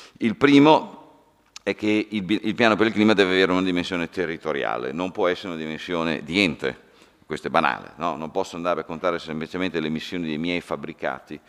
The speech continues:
che appartengono al mio comune o alla mia provincia.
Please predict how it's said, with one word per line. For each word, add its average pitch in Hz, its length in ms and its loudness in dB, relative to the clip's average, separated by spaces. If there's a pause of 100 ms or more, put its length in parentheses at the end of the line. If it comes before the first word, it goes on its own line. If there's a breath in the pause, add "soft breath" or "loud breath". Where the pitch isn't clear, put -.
(320 loud breath)
che - 120 -2
appartengono 87 680 4
al 82 120 6
mio 98 220 6
comune 82 420 -4
o 73 100 -4
alla 71 100 -4
mia 73 140 -6
provincia. 60 500 -12